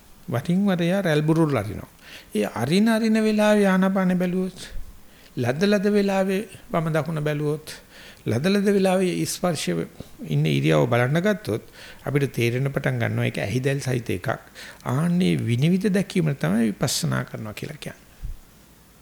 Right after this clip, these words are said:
තියෙන කරදරේ නිසා සලුව ගසා දාලා නැගිටින්නේ නැහැ. කරදරේ තියෙද්දිත් අරමුණ ඇසුරු කරන්න පුළුවන් ගතිය, තියෙන ගතිය තමයි මෙතන මේ දැනගන්න ඕන දේ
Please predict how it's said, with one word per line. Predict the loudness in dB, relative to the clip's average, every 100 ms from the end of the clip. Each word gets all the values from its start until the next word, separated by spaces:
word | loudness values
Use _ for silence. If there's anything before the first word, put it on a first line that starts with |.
| -20 -20 -20 -20 -20
තියෙන | -6 0 0 0
කරදරේ | 0 0 0 0 2 0
නිසා | 0 -2 -2 -4 -8 -16 -20 -20
සලුව | -6 0 2 0
ගසා | 0 0
දාලා | 0 -2
නැගිටින්නේ | -2 -2 -2 -2 -2 -2 -2
නැහැ. | -4
කරදරේ | -4 -4 -2 0 -2
තියෙද්දිත් | -2 0 0 0 0 -2 -2 -10 -20 -20 -8
අරමුණ | -2 0 2
ඇසුරු | 0 0 0
කරන්න | 0 0 0
පුළුවන් | -2 0
ගතිය, | -2 -2 -4
තියෙන | -4 -4 -2
ගතිය | -4 -4 -4 -4 -8 -18 -20 -20 -20 -14
තමයි | -4 0 0
මෙතන | 0 -4 -4
මේ | -4
දැනගන්න | -2 -2 0 0 0
ඕන | 0 0 2
දේ | 0 0 -2